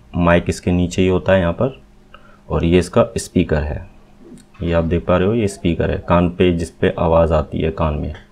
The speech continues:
और ये देखिए, ये है इसका मदरबोर्ड,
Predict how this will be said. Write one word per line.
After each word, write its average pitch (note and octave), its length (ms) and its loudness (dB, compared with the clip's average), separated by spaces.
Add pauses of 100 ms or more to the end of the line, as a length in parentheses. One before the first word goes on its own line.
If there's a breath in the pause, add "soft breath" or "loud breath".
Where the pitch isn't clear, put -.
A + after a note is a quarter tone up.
(1300)
और E2 240 0
ये F2+ 120 2
देखिए, F2+ 360 2
ये F2+ 180 2
है F2 220 0
इसका F2 220 0
मदरबोर्ड, F2 600 2